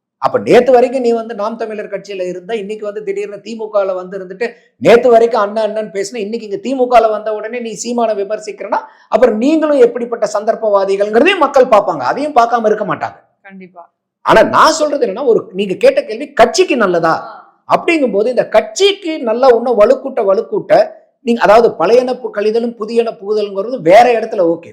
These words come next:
Speaker 1: But பாலிடிக்ஸை பொறுத்த வரைக்கும் நீங்க இருக்கக்கூடிய, அதாவது நான் என் பாக்கெட்ல வந்து பணம் வச்சிருக்கேன்,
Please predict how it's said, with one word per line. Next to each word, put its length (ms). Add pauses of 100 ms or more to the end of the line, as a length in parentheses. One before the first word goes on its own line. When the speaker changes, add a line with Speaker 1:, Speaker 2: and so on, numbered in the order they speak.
Speaker 1:
But 160 (360)
பாலிடிக்ஸை 460
பொறுத்த 300
வரைக்கும் 260
நீங்க 120
இருக்கக்கூடிய, 500
அதாவது 260
நான் 220
என் 180
பாக்கெட்ல 420
வந்து 180
பணம் 220
வச்சிருக்கேன், 400